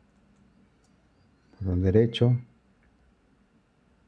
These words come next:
propiedades de la tabla, celda, opciones.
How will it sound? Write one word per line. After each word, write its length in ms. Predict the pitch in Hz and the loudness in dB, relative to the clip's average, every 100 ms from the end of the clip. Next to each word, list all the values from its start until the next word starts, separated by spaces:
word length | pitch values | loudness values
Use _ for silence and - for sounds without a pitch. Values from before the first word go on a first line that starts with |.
| _ _ _ _ _ - | _ _ _ _ _ -8
propiedades 440 | 101 - 90 90 | -8 -2 0 0
de 80 | 90 | -2
la 120 | 92 | -4
tabla, 520 | 92 107 110 110 123 - _ _ _ _ _ _ _ _ _ _ _ | -2 0 2 0 -2 -4 _ _ _ _ _ _ _ _ _ _ _
celda, 800 | - - 123 127 107 98 101 101 - _ _ _ _ _ _ _ _ _ _ _ _ _ _ _ _ _ _ _ _ _ _ _ _ _ _ 80 82 - 85 87 92 _ _ _ _ _ _ | -20 -2 2 2 2 2 0 -2 -12 _ _ _ _ _ _ _ _ _ _ _ _ _ _ _ _ _ _ _ _ _ _ _ _ _ _ _ -20 -20 -20 _ _ _ _ _ _ _ _
opciones. 680 | _ - 104 95 92 90 - | _ -2 2 2 0 -6 -14